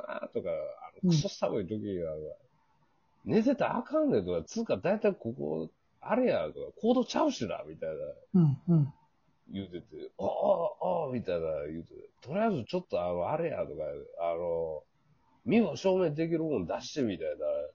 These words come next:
Speaker 1: 言うてて、そいつまあでもあの、財布あったからええけど、あの、
Speaker 2: うん。
Speaker 1: あの、財布なかったら、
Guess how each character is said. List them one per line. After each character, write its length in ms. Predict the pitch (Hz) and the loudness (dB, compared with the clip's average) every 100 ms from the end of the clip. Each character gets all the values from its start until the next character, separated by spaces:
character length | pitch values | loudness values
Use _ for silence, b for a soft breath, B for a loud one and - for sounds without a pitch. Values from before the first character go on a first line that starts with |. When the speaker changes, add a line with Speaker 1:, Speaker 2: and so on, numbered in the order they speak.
| _ _ _ _ _ _ _ _ _ _ _ _ | _ _ _ _ _ _ _ _ _ _ _ _
Speaker 1:
言 160 | 110 117 | -2 2
う 40 | |
て 120 | 113 107 | 4 2
て、 300 | 82 76 73 73 73 - - - _ _ - | 0 -6 -6 -10 -14 -20 -20 -20 _ _ -20
そ 240 | - - 151 | -16 -2 0
い 60 | |
つ 120 | 170 202 | 2 6
ま 180 | 220 | 10
あ 140 | 214 87 | 10 8
で 100 | 90 | 2
も 240 | 87 73 | -2 -2
あ 40 | 76 | -2
の、 100 | 78 | -4
財 340 | - 208 226 | -2 4 4
布 160 | 208 127 | 6 4
あ 60 | |
っ 80 | 71 | 4
た 100 | - | 0
か 120 | 80 76 | 0 0
ら 80 | |
え 220 | 73 73 78 | -2 -6 -8
え 40 | |
け 160 | - 95 | -6 -8
ど、 60 | - - - | -8 -20 2
あ 40 | 196 | 6
の、 40 | |
Speaker 2:
う 40 | 156 | 6
ん。 140 | 131 - _ _ _ _ _ _ _ _ _ _ _ _ _ _ _ _ _ _ _ _ _ _ _ _ - | 4 -2 _ _ _ _ _ _ _ _ _ _ _ _ _ _ _ _ _ _ _ _ _ _ _ _ -12
Speaker 1:
あ 60 | |
の、 240 | - - - | -10 -10 -14
財 380 | - - 277 233 | -10 0 2 4
布 120 | 196 | 2
な 140 | 92 | 2
か 120 | 98 | 4
っ 100 | 104 - | 2 0
た 120 | |
ら、 80 | 78 | -2